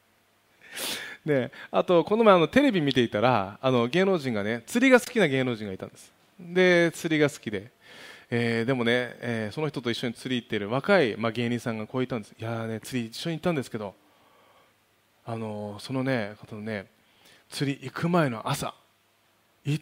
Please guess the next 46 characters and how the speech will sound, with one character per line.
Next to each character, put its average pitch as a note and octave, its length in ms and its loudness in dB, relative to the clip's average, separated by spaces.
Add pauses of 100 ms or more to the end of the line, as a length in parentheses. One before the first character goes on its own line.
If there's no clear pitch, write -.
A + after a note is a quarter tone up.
(140)
つ - 160 -8
も D#3 100 -2
ト D3 200 -4
イ F3+ 40 2
レ G3 60 4
掃 F#3+ 180 -4
除 D#3+ 140 -6
し - 80 -8
て C#3 80 -8
る A#2 120 -10
ん A2 40 -16
で A2 100 -16
す - 100 -16
よ。 G#2+ 100 -18 (720)
ね。 B2+ 300 -8 (380)
そ B2+ 60 -12
し - 60 -12
て C3 60 -4
洗 F3 260 0
面 G#3+ 160 6
所 G#3+ 80 0
掃 G3+ 220 -2
除 D#3 80 -4
も C3 80 -4
す B2+ 100 -12
る A#2+ 80 -8
ん G#2+ 60 -10
で G2+ 80 -16
す。」 - 100 -20 (1200)
ホ - 140 -8
テ F#3 120 2
ル B2 120 0
に G2+ 180 -8
ね、 C#3 80 -6
自 C3+ 180 -8
分 D3 100 -2
が C#3+ 60 0
泊 D3 100 -6
ま C#3+ 80 -2
っ C#3 60 -4
て C#3+ 100 -10
る C#3 60 -8
ホ D#3+ 120 -8
テ B2 120 -4
ル G2 80 -6
の A2+ 280 -6